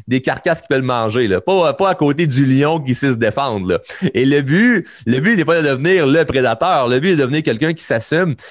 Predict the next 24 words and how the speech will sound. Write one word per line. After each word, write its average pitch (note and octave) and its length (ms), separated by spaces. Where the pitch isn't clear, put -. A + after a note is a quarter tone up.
puis A#2 80
qui, C3 300
il, - 80
il, A#2 400
tout F3+ 120
simplement E3 440
repousse D3 640
ces A#2+ 460
événements C3+ 420
ou B2+ 100
ces A2 200
personnes-là. A2+ 440
Parce - 180
qu'une C#3 160
personne, G#3+ 460
une B2+ 80
personne G3+ 360
toxique E3 520
n'acceptera D3+ 720
pas G#3+ 140
généralement C#3 400
d'être C3+ 160
en A#2 160
relation B2 600